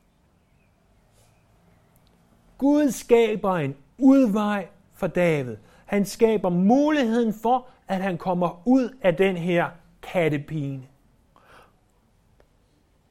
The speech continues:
Paulus taler om det her i første Korinther kapitel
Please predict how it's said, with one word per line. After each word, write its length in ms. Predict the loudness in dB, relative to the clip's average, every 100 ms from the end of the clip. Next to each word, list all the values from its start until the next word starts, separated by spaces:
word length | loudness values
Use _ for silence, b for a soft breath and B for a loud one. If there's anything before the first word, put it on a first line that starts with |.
| _ _ _ _ _ -10
Paulus 520 | 2 6 8 6 2
taler 340 | -2 0 4 4
om 120 | 4
det 160 | 2
her 180 | 4 2
i 80 | 0 0
første 400 | 2 2 2 -2
Korinther 460 | -2 -2 -2 -4 -6
kapitel 420 | -8 -4 -4